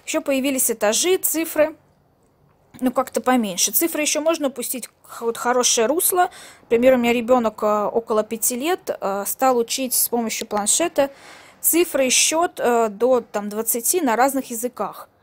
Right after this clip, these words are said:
Там на английском, на испанском выучил, на итальянском, на японском, на корейском, на немецком,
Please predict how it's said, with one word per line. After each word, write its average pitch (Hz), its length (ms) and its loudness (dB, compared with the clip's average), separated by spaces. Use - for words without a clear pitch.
Там 165 160 -10
на 185 80 -6
английском, 294 560 2
на 254 80 4
испанском 269 680 0
выучил, 247 440 -2
на 202 120 -6
итальянском, 208 640 -4
на 202 60 -6
японском, 196 560 -8
на 165 80 -14
корейском, 339 600 -2
на 220 220 2
немецком, 302 680 2